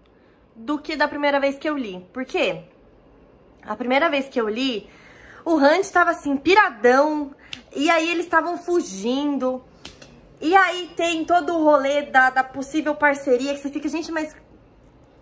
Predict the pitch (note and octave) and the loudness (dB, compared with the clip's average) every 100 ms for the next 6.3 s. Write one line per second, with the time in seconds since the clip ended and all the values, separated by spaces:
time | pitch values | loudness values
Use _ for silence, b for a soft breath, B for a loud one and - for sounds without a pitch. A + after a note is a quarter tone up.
0 | B B B B F#4 F#4+ E4+ F#4 G#4+ A3 | B B B B 0 2 2 2 2 0
1 | - A#3+ E4+ E4 D#4 F#4 D#4 B3 - B3 | -2 -2 0 0 -2 -2 0 0 0 -2
2 | D#4 D#4+ D#4 C#4+ D#4+ D#4+ D#4 C#4+ D4 B3 | -2 -4 -4 -4 -6 -4 0 0 0 2
3 | C#4+ D#4+ D#4 G4+ G4+ D4+ C4+ D4 E4+ D4+ | 2 2 -2 -4 -2 -2 2 2 2 -2
4 | D4 C#4 F#4+ G#4 E4 E4+ F4 C4 B3+ A3 | -8 -4 -2 0 0 -2 -4 -10 -6 -6
5 | G3+ G3 - - F#3 D#3 A#2 - E5 A4 | -6 -10 -10 -4 -2 -2 -2 -6 -8 -6
6 | G3+ F#3 | -6 -8